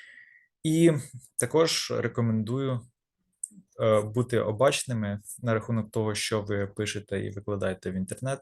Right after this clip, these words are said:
тому що будь-яка ваша дія залишиться в інтернеті.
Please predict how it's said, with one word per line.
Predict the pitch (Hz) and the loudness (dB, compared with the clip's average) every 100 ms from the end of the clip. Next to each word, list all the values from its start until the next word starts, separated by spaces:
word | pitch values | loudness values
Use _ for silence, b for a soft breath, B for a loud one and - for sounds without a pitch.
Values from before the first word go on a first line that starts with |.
| _ | _
тому | 131 135 | -8 -4
що | 127 - 117 107 | -2 -2 0 -2
будь-яка | 107 117 107 104 98 104 | -2 -4 -4 -6 -2 -2
ваша | 101 101 98 | -2 -4 -6
дія | 104 120 110 | -6 -6 -6
залишиться | 101 98 104 - - 98 | -4 -4 -4 -4 -4 -4
в | |
інтернеті. | 98 95 - 101 104 113 | -6 -8 -8 -8 -6 -12